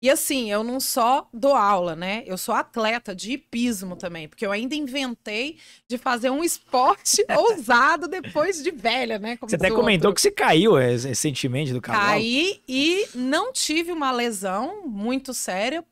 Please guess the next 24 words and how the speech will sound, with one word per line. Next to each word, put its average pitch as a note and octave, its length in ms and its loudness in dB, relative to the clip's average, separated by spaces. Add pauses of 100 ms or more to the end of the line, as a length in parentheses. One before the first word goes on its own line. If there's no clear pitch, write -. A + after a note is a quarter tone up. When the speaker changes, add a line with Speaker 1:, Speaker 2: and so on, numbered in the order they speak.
Speaker 1:
porque D4+ 300 -6
eu C#4 60 0
faço A3 600 -8 (340)
um C#4 120 -4
treinamento A3 720 -6
que - 140 -10
eu G#3+ 60 -6
me B3 140 -6
cuido, E3+ 480 -10 (400)
né? F3 260 -8 (640)
Porque G#3 640 -2
é G3+ 120 -4
o G#3 80 -2
que - 100 -4
eu B3+ 60 0
falo, F3+ 300 -4
a F#3 40 -6
gente G#3+ 220 -10
precisa B3 420 -8
tá A#3 160 -4
forte B3+ 840 -6
e B3+ 140 -2
estar D#4 560 -6
flexível. F3+ 800 -10